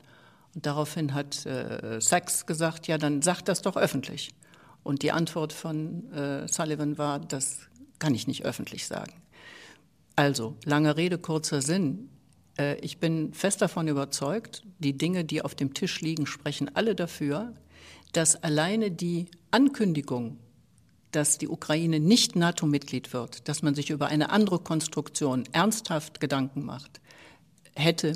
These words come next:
meiner Meinung nach diesen Krieg verhindern können. Und diese Erkenntnis hat etwas schwer Erträgliches.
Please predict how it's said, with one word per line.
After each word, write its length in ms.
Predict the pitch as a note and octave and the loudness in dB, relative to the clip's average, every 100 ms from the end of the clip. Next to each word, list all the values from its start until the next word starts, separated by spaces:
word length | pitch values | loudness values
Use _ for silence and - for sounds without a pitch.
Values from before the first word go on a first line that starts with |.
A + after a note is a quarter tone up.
| F3+ | -2
meiner 360 | D3+ C#3 D3+ F#3 | 0 2 4 2
Meinung 360 | E3 D#3 C#3 C3+ | 0 0 0 0
nach 300 | C3 B2+ - - | 0 -4 -10 -6
diesen 280 | C#3+ C3+ C3 | -4 -2 -6
Krieg 240 | - C3+ | -6 -8
verhindern 460 | - C3 B2+ A#2 A#2 | -4 -2 -2 -4 -8
können. 280 | A#2+ A#2 A2 | -8 -6 -6
Und 220 | B2 - | -8 0
diese 260 | G3+ A3 G#3 | 2 2 0
Erkenntnis 680 | D#3+ - D3 D#3 F#3 F3+ - - - | -2 -2 -2 0 -2 -2 -6 -20 -4
hat 260 | D#3 D#3+ | -4 -2
etwas 520 | D#3 D#3 C#3+ C3+ - - _ _ _ - - | -6 -2 -2 0 -2 -6 _ _ _ -18 -4
schwer 380 | - D#3+ A3 | 0 8 8
Erträgliches. 840 | F#3 - - B2+ - C3+ - - - | 6 -2 -2 -2 -4 -8 -8 -10 -14